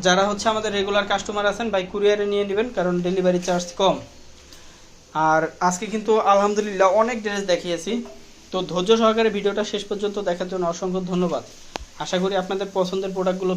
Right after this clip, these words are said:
পেয়ে গেছেন। তো স্টক কিন্তু লিমিটেড, যতক্ষণ আছে আমরা দিয়ে যাব ইনশাআল্লাহ। আশা করি সবাই দ্রুত অর্ডার করে নেবেন।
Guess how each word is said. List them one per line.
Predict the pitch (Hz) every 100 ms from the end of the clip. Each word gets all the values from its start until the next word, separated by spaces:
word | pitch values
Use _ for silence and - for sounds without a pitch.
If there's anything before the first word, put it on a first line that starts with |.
| 180
পেয়ে | 214 202
গেছেন। | 180 202 247 269 - - - - - -
তো | 180 185 185 202
স্টক | 196 214 208
কিন্তু | 220 220 220 214 - - 190 190
লিমিটেড, | 214 220 196 196 - - - - - - 170
যতক্ষণ | 175 196 208 202
আছে | 190 196
আমরা | 196 185
দিয়ে | 196 185
যাব | 165 151
ইনশাআল্লাহ। | 156 - 165 156 170 214 - - - - - - 160
আশা | 185
করি | 190 190
সবাই | 190 190 175
দ্রুত | 175 180 170
অর্ডার | 165 160
করে | 151 139
নেবেন। | 120